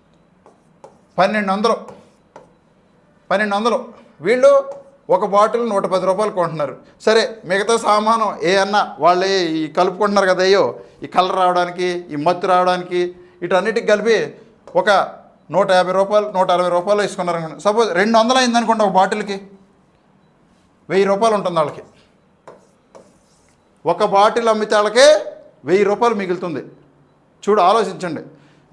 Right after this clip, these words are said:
ఈ వెయ్యితో వీళ్ళు ఈ వంద రూపాయలు, నూట పది రూపాయలు పెట్టి కొన్నా వీళ్ళకి రెండు మూడు రోజుల్లో మళ్ళీ వేలల్లో హాస్పిటల్ పరిస్థితి. వీటన్నిటి మీద కూడా దయచేసి అధికారులు కానీ, ఈ, ఈ సిండికేట్ వాళ్ళు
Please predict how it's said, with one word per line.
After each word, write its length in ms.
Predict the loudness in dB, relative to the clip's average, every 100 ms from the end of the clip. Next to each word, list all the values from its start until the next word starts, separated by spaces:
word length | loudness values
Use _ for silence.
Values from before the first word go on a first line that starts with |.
| -6
ఈ 40 | -4 0
వెయ్యితో 420 | 0 0 2 2 2 -4 -16 -20 _ _ _ _ _ _ _ _ -6
వీళ్ళు 200 | -2 -2 0
ఈ 40 | 0
వంద 140 | 2 4
రూపాయలు, 280 | 4 4 2 0
నూట 120 | 0 0
పది 100 | 2 2
రూపాయలు 220 | 0 0
పెట్టి 140 | -2 0 0
కొన్నా 280 | 2 4 4 0 -4 -20 _ -2
వీళ్ళకి 300 | 0 2 0 0 -2
రెండు 140 | -2 -2
మూడు 120 | 0
రోజుల్లో 320 | 0 -2 0 0 -2 -8 -18 -4
మళ్ళీ 200 | -2 0 0
వేలల్లో 360 | 2 2 2 0 0
హాస్పిటల్ 440 | -2 -4 -8 -6
పరిస్థితి. 360 | -8 -10 -16 -16 -18 _ _ _ _ _ _ _ _ _
వీటన్నిటి 380 | -10 -6 -4 -4 -4
మీద 100 | -4 -2
కూడా 140 | -2 0
దయచేసి 460 | -2 0 -2 -2 -6 -8 -20 _ _ _ _ -2
అధికారులు 460 | 0 2 2 0 0
కానీ, 240 | 0 -2 -12 -20 _ _ _ _ _ _ _ _ -20
ఈ, 40 | -20 -20 _ _ _ _ _ -16
ఈ 20 | -10 -6
సిండికేట్ 400 | -4 2 4 4
వాళ్ళు 140 | 2